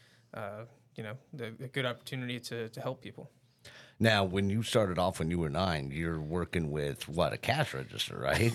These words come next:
Speaker 2: <laughs>
Speaker 1: You, uh, yeah, yeah. So point of sale systems were not new,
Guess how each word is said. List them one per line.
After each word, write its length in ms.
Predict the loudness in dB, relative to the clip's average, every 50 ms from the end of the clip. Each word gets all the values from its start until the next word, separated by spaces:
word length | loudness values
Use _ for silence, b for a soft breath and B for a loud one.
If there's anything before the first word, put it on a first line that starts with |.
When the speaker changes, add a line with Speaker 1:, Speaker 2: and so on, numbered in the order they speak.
| 0
Speaker 2:
<laughs> 1120 | -4 -4 0 2 2 2 2 2 -6 -8 -8 -8 -4 0 2 4 4 4 4 4 4 4 2
Speaker 1:
You, 180 | 2 -2 -4
uh, 80 | -4 -2 0
yeah, 120 | 0 -2 -2 -4 -4
yeah. 160 | -4 -2 -4 -2 -4
So 300 | -6 -4 -2 -2 -2 -2
point 280 | -4 -2 0 2 2
of 60 | 2 2
sale 180 | 0 0 0
systems 540 | -2 -2 -4 -4 -6 -6 -6 -6 -6 -8 -8
were 260 | -8 -8 -6 -4 -4 -2
not 360 | -2 -2 -2 -2 -6 -6 -8
new, 580 | -6 -4 -4 -4 -4 -4 -6 -8 -10 -14 -16